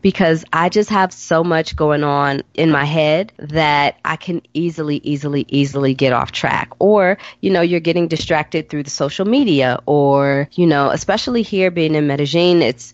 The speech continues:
there's always new people coming here and there's always people who wanna hang out or do this or do that. So you can be easily distracted.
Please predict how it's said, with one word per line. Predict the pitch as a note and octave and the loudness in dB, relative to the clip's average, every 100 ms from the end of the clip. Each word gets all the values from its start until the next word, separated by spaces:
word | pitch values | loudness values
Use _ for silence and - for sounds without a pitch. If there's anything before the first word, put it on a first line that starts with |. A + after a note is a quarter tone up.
| _ - | _ -2
there's | F#3 F3 | 0 2
always | F#3 F#3 G3 G3 | 2 2 0 -2
new | E3 | -4
people | - G#3+ G3 F3+ F3 E3+ | -4 -6 -4 -2 0 0
coming | E3+ F#3 E3+ E3+ | -2 -2 0 0
here | E3+ D#3 | 2 2
and | |
there's | D3+ D3 | 2 2
always | D3+ D#3 D#3 | 2 2 0
people | F#3 D#3 | -6 -4
who | D#3+ | 0
wanna | D3 C#3 C#3 C3+ | 0 0 0 -4
hang | - D3 C#3+ | -2 0 2
out | D#3 E3 D#3+ D3+ | 2 2 2 0
or | |
do | D3 C#3+ | -4 -6
this | D#3 D#3 | -6 -6
or | D3 | -8
do | D3 | -6
that. | C#3+ D3+ D3+ - | -2 0 0 -4
So | - G3 F3 E3 D#3+ D#3+ | -6 0 2 4 2 0
you | - F#3+ G3+ | -2 -8 -10
can | - B3+ G#3 | -4 -4 -2
be | F#3+ - | -6 -2
easily | D#3 E3+ E3+ D#3 D3+ | 2 2 0 -2 -2
distracted. | D3 - C#3+ C3+ C#3+ G#3 G#3+ | -2 -2 0 0 -2 -2 -2